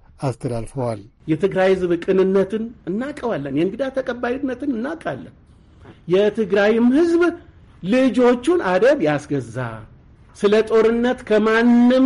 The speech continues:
Speaker 2: የበለጠ የትግራይ ህዝብ ያውቃል። ይህን መልእክት በግልጽ ቋንቋ እናስረክባለን። ሀገር የማዳን ጉዳይ ስለሆነ የባህላዊ እርቅም ጉዳይ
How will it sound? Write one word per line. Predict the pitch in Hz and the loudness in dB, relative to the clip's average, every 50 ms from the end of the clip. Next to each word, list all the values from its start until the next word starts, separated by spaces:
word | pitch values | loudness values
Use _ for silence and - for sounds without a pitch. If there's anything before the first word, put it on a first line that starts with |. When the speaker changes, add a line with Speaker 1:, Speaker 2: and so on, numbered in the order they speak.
| 269 262 | 2 2
Speaker 2:
የበለጠ | 247 220 214 208 208 202 208 202 202 202 208 208 - - 247 254 247 - - - _ - | 2 0 0 0 0 -2 -2 -2 -2 -2 -2 -2 -4 -4 -4 -6 -6 -10 -18 -20 _ -2
የትግራይ | 175 202 220 208 214 226 208 208 220 208 208 214 | 0 0 0 2 0 -4 -2 0 0 0 2 0
ህዝብ | 226 240 220 - - - 143 | 0 -2 -6 -10 -14 -6 -2
ያውቃል። | 147 151 147 143 143 135 139 - 131 123 127 135 131 120 123 123 120 127 - | 0 0 2 0 0 -2 -4 -4 -4 -2 -2 -2 -4 -4 -6 -8 -10 -12 -12
ይህን | 208 - 277 320 330 294 | -8 -4 -4 -2 -2 0
መልእክት | 277 262 269 285 277 - | 0 0 -2 -4 -4 -4
በግልጽ | 247 240 233 254 247 - 247 | -6 -4 -4 -6 -8 -8 -8
ቋንቋ | 247 240 254 254 254 247 277 277 - - - _ - | -8 -8 -8 -8 -8 -8 -10 -10 -12 -18 -20 _ -10
እናስረክባለን። | - 175 175 170 139 143 143 127 - 147 135 120 - 113 110 120 120 120 - _ - - - | -6 -4 -4 -4 -4 -6 -10 -10 -10 -10 -8 -8 -8 -8 -10 -12 -14 -16 -20 _ -20 -8 -6
ሀገር | 156 165 160 170 160 | -4 -4 -2 -2 -2
የማዳን | 147 139 139 143 135 123 131 120 110 117 120 - - - - _ - - - | 0 0 0 -2 -2 -2 -4 -6 -6 -8 -12 -16 -20 -20 -20 _ -20 -20 -10
ጉዳይ | 139 135 127 - 139 131 123 117 120 - - - - - - - | -10 -10 -6 -2 -2 0 0 -2 -4 -10 -18 -20 -20 -20 -20 -10
ስለሆነ | - 175 165 151 131 147 139 123 123 127 - - - - _ - | -6 -4 -2 -2 -2 -2 -4 -6 -8 -12 -16 -20 -20 -20 _ -2
የባህላዊ | 196 247 294 277 277 277 247 233 226 220 208 | 0 2 2 2 2 2 2 4 4 6 6
እርቅም | 202 196 196 - 190 185 | 4 4 2 0 -2 -2
ጉዳይ | 165 180 175 170 185 185 185 | -2 -4 -4 -2 -2 -2 -2